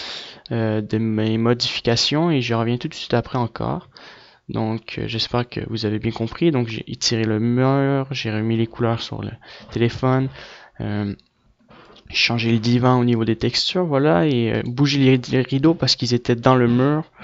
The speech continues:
Voilà, mettre une émission sur le mur, et cetera. Donc, je fais un dernier, un autre rendu et je reviens tout de suite après. Voici mon nouveau résultat. Donc, on voit très bien que la, la, la boule que j'ai mis avec le vingt-cinq marche très bien. Donc,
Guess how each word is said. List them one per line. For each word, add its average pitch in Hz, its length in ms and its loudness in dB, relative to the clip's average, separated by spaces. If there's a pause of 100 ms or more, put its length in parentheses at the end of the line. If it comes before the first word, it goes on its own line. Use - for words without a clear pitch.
(500)
Voilà, 117 560 4
mettre 117 360 0
une 117 80 -2
émission 113 380 0
sur 113 160 -6
le 110 60 -2
mur, 107 200 -4
et 104 80 -6
cetera. - 320 -6
Donc, 156 400 -2
je - 140 -8
fais - 100 -6
un 131 100 0
dernier, 143 360 2
un 120 160 0
autre 156 240 -2
rendu 127 260 2
et 147 100 0
je 120 80 -2
reviens 113 280 0 (200)
tout - 100 -14
de - 40 -12
suite 127 160 -2
après. - 300 -8 (2500)
Voici 135 280 6
mon 190 140 8
nouveau 147 520 6
résultat. 131 640 6
Donc, 139 180 4
on 143 60 4
voit 175 140 6
très - 160 4
bien 214 160 2
que 160 120 4
la, 131 240 6
la, 120 300 4
la 123 120 6
boule 175 200 4
que - 80 0
j'ai 127 160 6
mis 156 140 8
avec 127 240 4
le 123 80 4
vingt-cinq 127 400 2
marche 123 180 2
très 139 140 4
bien. 117 160 4
Donc, 139 240 2